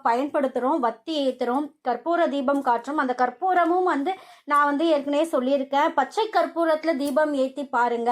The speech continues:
தூபம் காட்டி பாருங்க அப்படின்னு சொல்லிட்டு, இது எல்லாம் ஏற்கனவே போட்டிருக்கேன். அதுக்கான வீடியோவை நான் வந்து ஐ கார்ட்லயும் டிஸ்கிரிப்ஷன் பாக்ஸ்லயும் கொடுக்குறேன், நீங்க அதையும் வந்து செக் பண்ணி பார்க்கலாம். இப்ப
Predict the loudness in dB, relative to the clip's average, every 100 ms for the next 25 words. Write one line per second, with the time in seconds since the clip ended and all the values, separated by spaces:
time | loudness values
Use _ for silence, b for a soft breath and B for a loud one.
0 | 2 2 0 2 0 2 0 -2 -2 0
1 | 2 0 2 2 2 2 0 -2 -4 -6
2 | -6 -4 -2 -2 B B -2 2 4 4
3 | 2 2 0 0 2 0 0 -2 -2 -2
4 | 0 2 2 0 0 2 2 0 0 2
5 | 4 4 4 4 4 2 2 2 2 2
6 | 2 2 0 -2 -2 -4 -6 -4 0 -2
7 | -2 -6 -2 -2 -2 -2 2 2 2 0
8 | 0 0 -2 -4 -4 -4 -4 -2 -4 0
9 | 0 0 B B B 0 0 0